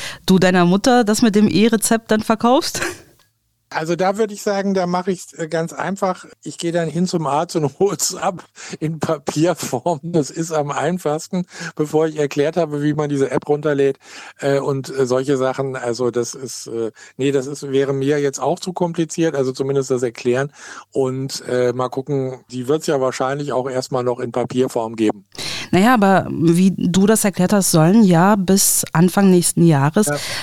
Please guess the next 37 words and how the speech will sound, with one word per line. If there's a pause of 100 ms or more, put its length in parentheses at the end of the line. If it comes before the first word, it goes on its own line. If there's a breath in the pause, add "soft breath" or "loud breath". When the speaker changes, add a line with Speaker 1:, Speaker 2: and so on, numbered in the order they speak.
(100)
Speaker 2:
Ja.
Speaker 1:
äh,
dann
die
kompletten
Praxen
darauf
umgestellt
sein. (320 loud breath)
Und,
äh,
das (100)
deckt
sich
auch
so
ein
bisschen
mit
dem,
was
ich
gelesen
hatte,
also
dass
du
bis
dahin
als
Ausweichvariante
immer
noch
den
rosa
Zettel
hast